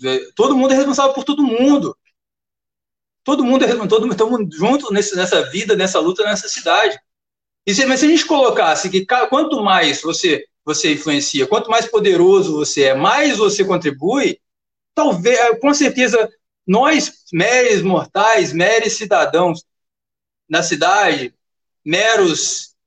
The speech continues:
pessoas aqui que tão lutando pra viver aí, acordando cinco horas da manhã e não dormir uma hora da, da, da manhã,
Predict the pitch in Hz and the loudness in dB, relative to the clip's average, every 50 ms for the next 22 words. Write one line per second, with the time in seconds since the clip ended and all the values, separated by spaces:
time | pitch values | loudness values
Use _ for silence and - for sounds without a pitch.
0 | _ _ _ _ 170 160 165 - - 175 165 151 160 151 - 170 156 165 156 165 | _ _ _ _ -4 -4 -2 0 0 0 2 2 0 -2 -2 -2 -2 -2 0 0
1 | 160 160 156 151 143 160 156 156 - - 175 190 190 185 170 160 160 151 143 147 | 0 0 0 0 0 0 -2 0 0 0 2 2 2 2 2 2 0 0 0 0
2 | 135 127 127 156 165 165 156 143 143 143 156 156 151 156 156 151 147 156 156 156 | -4 -2 0 0 2 2 4 2 2 2 2 2 2 2 0 2 2 0 -2 -2
3 | 151 - 170 165 165 151 143 147 143 143 147 139 143 139 135 143 143 147 143 135 | -4 -4 -6 -4 -2 0 0 0 0 0 -2 -2 -2 -2 -2 0 0 0 0 -2
4 | - _ _ _ _ - 135 143 143 139 143 143 139 143 143 143 143 147 139 139 | -6 _ _ _ _ -4 -2 -2 0 0 -2 -2 0 0 0 0 0 2 2 2
5 | 135 135 135 135 127 131 - - 131 127 120 117 117 - - 131 131 131 127 135 | 2 0 0 -2 -2 -4 -4 -4 -4 -4 -2 -4 -6 -6 -6 -4 -4 -4 -6 -4
6 | 143 147 147 156 147 | -2 -2 -2 -2 -2